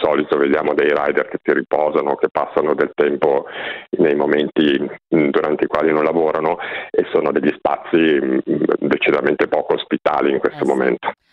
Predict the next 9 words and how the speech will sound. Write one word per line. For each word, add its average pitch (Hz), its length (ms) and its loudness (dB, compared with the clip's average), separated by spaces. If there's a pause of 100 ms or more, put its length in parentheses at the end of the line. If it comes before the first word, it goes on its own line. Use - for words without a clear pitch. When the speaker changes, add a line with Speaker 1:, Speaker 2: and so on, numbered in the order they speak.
(120)
Speaker 2:
Senta 320 440 -4
Mazzei, 226 600 -4
ehm, 220 1600 -4 (180)
qui 349 220 -2
ho 277 100 4
visto 254 300 -4
che 233 100 -6
su 214 140 -10
questi 208 400 -4